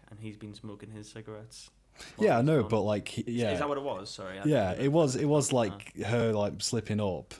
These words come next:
Speaker 2: but it was just, I, I just thought he was so,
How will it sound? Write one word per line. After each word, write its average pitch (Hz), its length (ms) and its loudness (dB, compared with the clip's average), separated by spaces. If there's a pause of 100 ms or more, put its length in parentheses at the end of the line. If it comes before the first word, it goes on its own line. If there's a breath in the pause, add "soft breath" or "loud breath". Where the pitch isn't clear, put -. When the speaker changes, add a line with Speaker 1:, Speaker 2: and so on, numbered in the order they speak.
(460 loud breath)
Speaker 2:
but 104 300 0 (420)
it 139 80 -2
was 127 140 0
just, - 320 0
I, 139 100 4
I - 40 6
just 139 340 0
thought 127 180 6
he 127 80 2
was 117 180 0
so, 107 500 2